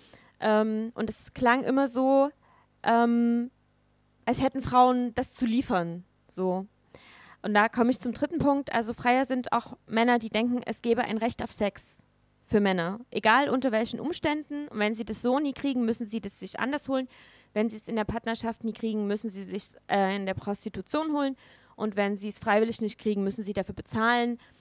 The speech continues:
oder eben Gewalt anwenden. Also diese drei Merkmale,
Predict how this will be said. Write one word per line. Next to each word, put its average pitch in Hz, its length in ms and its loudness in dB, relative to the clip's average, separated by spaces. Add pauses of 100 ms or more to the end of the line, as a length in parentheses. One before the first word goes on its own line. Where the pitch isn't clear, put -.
(120)
oder 226 400 4
eben 190 380 0 (260)
Gewalt 185 340 4
anwenden. 170 520 -4
Also 185 200 -6
diese 254 280 -6
drei 208 240 -4
Merkmale, 226 640 -2